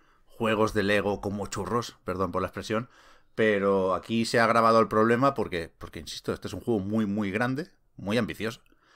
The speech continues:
y pinta muy bien, por otro lado. Pero que se les ha juntado, pues eso,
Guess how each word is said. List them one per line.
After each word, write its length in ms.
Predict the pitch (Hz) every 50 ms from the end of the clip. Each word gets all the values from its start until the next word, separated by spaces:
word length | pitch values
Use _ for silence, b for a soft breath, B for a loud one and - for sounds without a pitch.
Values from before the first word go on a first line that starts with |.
| b b b b b _ _ -
y 80 | 117
pinta 240 | - - 101 98 92
muy 120 | 80 76 82
bien, 200 | 120 143 139 - - _ _ _ _ _ _ _
por 140 | 82 82
otro 140 | 85 - 85
lado. 220 | 80 - - - b b b b b b b b b - -
Pero 480 | - 120 110 110 107 101 101 98 95 95
que 360 | - 98 98 95 95 92 87
se 100 | - 101
les 160 | 95 90 -
ha 60 | - -
juntado, 800 | - 127 104 101 98 117 113 113 110 107 104 101 101 98 95 -
pues 140 | 92 85
eso, 300 | 101 123 123 107 - -